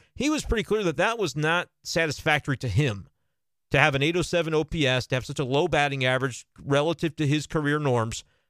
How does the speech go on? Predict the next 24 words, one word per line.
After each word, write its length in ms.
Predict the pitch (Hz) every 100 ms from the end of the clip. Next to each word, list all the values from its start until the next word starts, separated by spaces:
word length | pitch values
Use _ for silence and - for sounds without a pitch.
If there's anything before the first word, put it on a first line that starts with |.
| _
it's 80 | -
a 60 |
two 240 | 127 - 170
eighty-nine 420 | 165 165 151 147
hitter 380 | 131 139 143 131
lifetime, 560 | 98 131 123 - 107 104 - _ _ _ _ _
o-, 160 | 151 147 -
o-, 100 | 160 -
on-base 340 | 170 160 156
percentage 460 | - 156 160 151 127
near 160 | 139
three 240 | 139 - 139
fifty. 520 | - 120 - 117 -
Eh, 220 | 87 76
last 300 | 95 151 151
year 80 | 160
it 60 | 156
was 100 | 156
three 220 | - 180
twelve. 320 | - 233 123 -
Like, 180 | 151
he 120 | - 240
was 180 | 240
down 600 | 151 214 269 277 165 160